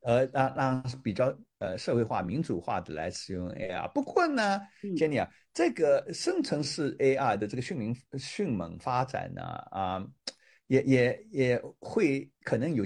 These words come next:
Speaker 1: 些人会担心，就是说，啊，就是艺术类的这种行业的这些人啊，<laughs> 就是像画家啊、作家啊，
Speaker 2: 嗯。
Speaker 1: 这种什么广告设计师啊，这些人啊，这种行业啊，将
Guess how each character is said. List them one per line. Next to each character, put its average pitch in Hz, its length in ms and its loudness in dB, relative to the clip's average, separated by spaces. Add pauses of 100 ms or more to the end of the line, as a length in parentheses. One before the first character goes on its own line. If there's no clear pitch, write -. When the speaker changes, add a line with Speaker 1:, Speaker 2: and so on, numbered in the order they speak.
(120)
Speaker 1:
些 190 60 -2
人 127 160 0
会 123 100 2
担 131 280 0
心， 139 240 0
就 127 240 0
是 113 200 -2
说， 117 560 4 (500)
啊， 107 260 8
就 147 280 -4
是 139 320 -2
艺 254 160 0
术 147 200 4
类 143 180 4
的 101 160 2
这 113 160 0
种 104 160 2
行 104 240 0
业 127 80 4
的 92 80 -2
这 104 60 -10
些 120 140 2
人 101 280 0
啊， 90 240 -2 (160)
<laughs> - 160 -20
就 180 140 10
是 127 260 4 (300)
像 135 200 8
画 160 220 10
家 147 260 10
啊、 120 240 8
作 151 220 10
家 147 180 10
啊， 127 200 10
Speaker 2:
嗯。 120 100 -2 (400)
Speaker 1:
这 156 120 8
种 123 340 8
什 123 180 2
么 131 180 6
广 117 240 8
告 147 200 8
设 170 220 6
计 127 200 0
师 156 260 0
啊， 139 140 12
这 117 100 6
些 120 180 6
人 82 260 2
啊， 71 280 0
这 123 120 4
种 104 140 0
行 - 220 -4
业 104 140 0
啊， - 100 -4 (680)
将 165 120 8